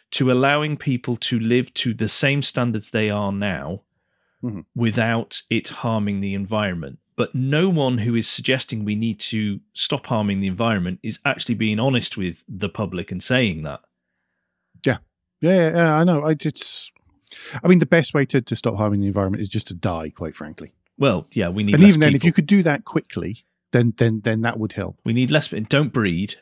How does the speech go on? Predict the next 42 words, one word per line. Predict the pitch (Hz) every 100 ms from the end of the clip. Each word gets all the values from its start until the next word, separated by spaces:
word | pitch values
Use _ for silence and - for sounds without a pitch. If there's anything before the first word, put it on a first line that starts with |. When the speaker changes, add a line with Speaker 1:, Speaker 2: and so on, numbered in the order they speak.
| -
Speaker 1:
<laughs> | 104 98 - 523 554 539 - - - 403 403 - - - - -
Speaker 2:
Oh, | 185
sorry, | 135 135 92
I'm | 117
well | 127 117
on |
the | 101
way | 98
to | 104 87
that | 92
one. | 85 87 _ _ - - -
Speaker 1:
<laughs> | - _ _ _ _ _ _ _ _ _
Before | 147 143 185
we | 165
go | 156
down | 151 143
the | 123
rabbit | 131 113
hole | - 120 110
and | 123
get | 117 -
too | 170
depressed, | 151 - 104 90 - - - - - _
can | - 175 185
you | 170 156
take | - 135 127
us | 120 104 - - _ _ - _ -
to | - 113 110
the | 107 107
first | - 143 131 - -
of | 131 104
the, | - 95
oh | 87 90 78
God, | - 62 80 - -
C | - - 147 131
E | 113
S | 104 - -
stories? | - - 98 85 87 - - - - _ _ _ _ _ _ _ - - _
Speaker 2:
Yes, | - 180 233 202 127 -
good | 143 - 285 202
news, | 214 180 143 120
everyone. | 123 113 117 127 147 143